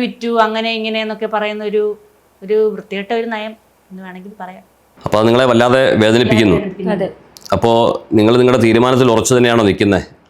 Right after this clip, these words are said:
Speaker 3: അതെ, മന്ത്രിയുടെ ഈ ഒരു തെറ്റായ ധാരണ മാറണം, അത് മാറ്റി പറയണം. കാരണം ഞങ്ങൾ അങ്ങനെ ചെയ്തിട്ടില്ല. ഞങ്ങൾ എങ്ങനെ കഷ്ടപ്പെട്ടു പോയെന്ന് ഞങ്ങൾക്കറിയാം, ഞങ്ങളുടെ കോച്ചസിനറിയാം, ടീം മാനേജറിനറിയാം,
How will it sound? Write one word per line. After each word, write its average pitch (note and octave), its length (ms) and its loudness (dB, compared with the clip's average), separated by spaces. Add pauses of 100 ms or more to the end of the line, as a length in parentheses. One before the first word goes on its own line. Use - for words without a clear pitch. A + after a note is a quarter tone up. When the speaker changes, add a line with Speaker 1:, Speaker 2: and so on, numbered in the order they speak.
(100)
Speaker 3:
അതെ, G#3+ 200 -6 (140)
മന്ത്രിയുടെ A3 520 -4 (440)
ഈ - 20 -6 (120)
ഒരു A3 180 -10
തെറ്റായ A3+ 320 -4 (100)
ധാരണ G#3+ 240 -2 (540)
മാറണം, F3+ 340 -12 (560)
അത് G#3+ 100 -14 (100)
മാറ്റി G3+ 280 -8
പറയണം. F#3 340 -6 (640)
കാരണം G3+ 260 0
ഞങ്ങൾ G3+ 180 0
അങ്ങനെ G3 240 -2
ചെയ്തിട്ടില്ല. F3 440 -4 (280)
ഞങ്ങൾ F#3+ 240 -2
എങ്ങനെ G#3 240 -2
കഷ്ടപ്പെട്ടു G3 380 -6
പോയെന്ന് F#3+ 260 -4
ഞങ്ങൾക്കറിയാം, F3 500 -6 (200)
ഞങ്ങളുടെ F#3 280 -4 (280)
കോച്ചസിനറിയാം, F3+ 640 -8 (500)
ടീം G3 180 -2
മാനേജറിനറിയാം, F#3 680 -6